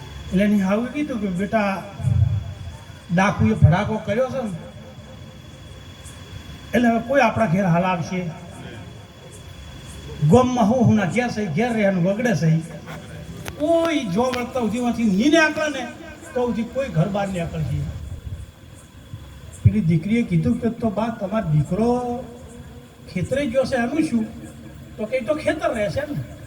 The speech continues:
ગમે એ ખાઈ લે છે, નહીં મળે તો પપ્પા કરશે." તો જે લગ્ન કરીને આવી છે દીકરી એની હાહુને કહે છે કે, "માં, આ કેવું?"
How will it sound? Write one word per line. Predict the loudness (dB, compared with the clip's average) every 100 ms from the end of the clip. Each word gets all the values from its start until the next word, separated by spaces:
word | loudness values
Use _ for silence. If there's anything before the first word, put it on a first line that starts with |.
| -18 -18 -4
ગમે | -2 0
એ | -2
ખાઈ | -4 -6
લે | -6
છે, | -8 -8 -8 -10 -18 -20 -20 -18 -20 -20 -20 -18 -18 -16 -16 -14 -16 -14 -14 -12 -12 -12 -14 -14 -14 -12 -12 -12 -12 -12 -12 -12 -12 -12 -8 2
નહીં | 4 4
મળે | 2
તો | 0
પપ્પા | -4 -4 -4 2 2 2
કરશે." | -2 -2 -4 -6 -6 -14 -16 -18 -18 -18 -18 -20 -20 -20 -20 -18 -18 -10
તો | -4
જે | -2 2 6 8
લગ્ન | 6 4 4 4 4
કરીને | 2 2 2
આવી | 2 0
છે | 0 -2 -2
દીકરી | -4 -2 0
એની | 4 4
હાહુને | 6 4 2
કહે | -2 -2
છે | 0 0 0 -2 -10 -14 -16 -12 -2
કે, | 2
"માં, | 4 4 2
આ | 0
કેવું?" | -2 -6 -6 -10